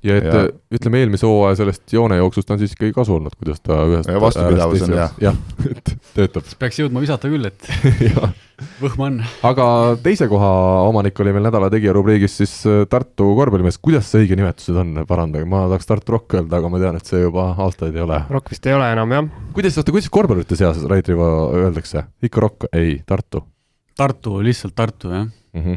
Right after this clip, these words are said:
Speaker 1: Rock on
Speaker 3: Ma, ega
Speaker 1: siis
Speaker 3: ma ka päris täpselt ei tea, ma nii pole
Speaker 1: Ahah.
Speaker 3: tükk, ka tükk aega olnud.
Speaker 1: K-, k-, Kreekast ei rääkinud meeskonnakaaslastega
Speaker 3: No
Speaker 1: Rockist?
Speaker 3: Tar-,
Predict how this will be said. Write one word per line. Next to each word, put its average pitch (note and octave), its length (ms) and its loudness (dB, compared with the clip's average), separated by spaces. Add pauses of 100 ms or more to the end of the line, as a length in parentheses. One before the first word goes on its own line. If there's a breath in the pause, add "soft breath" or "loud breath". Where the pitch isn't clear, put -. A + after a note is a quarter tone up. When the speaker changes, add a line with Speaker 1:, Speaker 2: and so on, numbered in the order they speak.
Speaker 1:
Rock G#2 240 0
on - 20 0
Speaker 3:
Ma, - 60 2
ega B2 100 2
Speaker 1:
siis B2 60 2
Speaker 3:
ma C#3+ 80 2
ka C#3+ 80 2
päris C3+ 160 0
täpselt - 320 -8
ei G#2 80 -20
tea, G#2 80 -2
ma G2+ 160 -4
nii G#2 200 -2 (840 loud breath)
pole A2+ 160 -2
Speaker 1:
Ahah. - 80 2
Speaker 3:
tükk, - 160 2
ka B2+ 160 0
tükk B2 240 -2
aega G#2+ 140 -2
olnud. G#2 180 -8
Speaker 1:
K-, A#2+ 160 -6
k-, A#2 240 -2
Kreekast A#2+ 320 0
ei A2+ 80 4
rääkinud F#2+ 240 0
meeskonnakaaslastega D#2+ 800 0
Speaker 3:
No - 160 -8
Speaker 1:
Rockist? - 180 2
Speaker 3:
Tar-, F#3 160 2